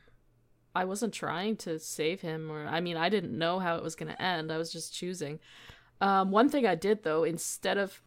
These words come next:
'cause there was an option to, like, go and talk to the Baron or go and save some horses, I saved the horses.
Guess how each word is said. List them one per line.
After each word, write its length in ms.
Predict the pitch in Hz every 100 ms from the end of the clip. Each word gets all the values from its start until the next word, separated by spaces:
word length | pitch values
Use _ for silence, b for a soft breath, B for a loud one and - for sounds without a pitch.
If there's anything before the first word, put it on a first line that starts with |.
| -
'cause 160 | 202
there 120 | 208
was 160 | 196 190
an 120 | 190 -
option 480 | 180 208 - 185 180
to, 120 | 185
like, 260 | 170 160
go 200 | - 170
and 80 | 175
talk 240 | - 185 -
to 80 |
the 80 | 185
Baron 360 | 175 165 196 240
or 100 | 190
go 180 | 170 170
and 80 | 180
save 220 | - 170
some 140 | 170 156
horses, 540 | 151 165 - 285 294 - - - -
I 140 | - 214
saved 300 | 226 214 165
the 80 | 156
horses. 640 | 170 170 - - - -